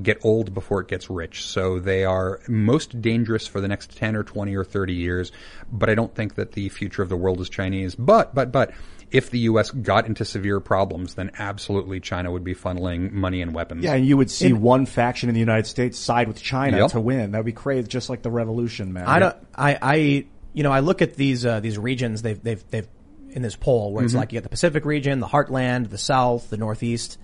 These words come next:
Speaker 1: There was a great book by Joel Guru,
Speaker 3: I
Speaker 1: like,
Speaker 3: think
Speaker 1: thirty years ago called The Nine Nations of North America that
Speaker 3: Yeah,
Speaker 1: I
Speaker 3: yeah,
Speaker 1: recommend
Speaker 3: yeah.
Speaker 1: on this topic.
Speaker 3: But I think the Northeast might be the most at risk. You know, look, I can look at the heartland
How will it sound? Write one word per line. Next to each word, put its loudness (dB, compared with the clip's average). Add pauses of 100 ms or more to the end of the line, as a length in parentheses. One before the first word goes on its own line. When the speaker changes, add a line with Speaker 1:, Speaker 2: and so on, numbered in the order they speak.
(240)
Speaker 1:
There 6
was 6
a 2
great 2
book -2
by 4
Joel 2
Guru, 2
Speaker 3:
I 6
Speaker 1:
like, 4
Speaker 3:
think 2
Speaker 1:
thirty 4
years 2
ago 0
called -2
The -2
Nine 0
Nations -6
of -12
North -4
America -4 (100)
that 0
Speaker 3:
Yeah, 6
Speaker 1:
I 4
Speaker 3:
yeah, 4
Speaker 1:
recommend 0
Speaker 3:
yeah. -4
Speaker 1:
on -4
this -6
topic. -2
Speaker 3:
But 6
I 10
think 0
the 6
Northeast 4
might -2
be 2
the 0
most 2
at -6
risk. -4 (160)
You -2
know, 4
look, 6
I 6
can 6
look 6
at 2
the 4
heartland 6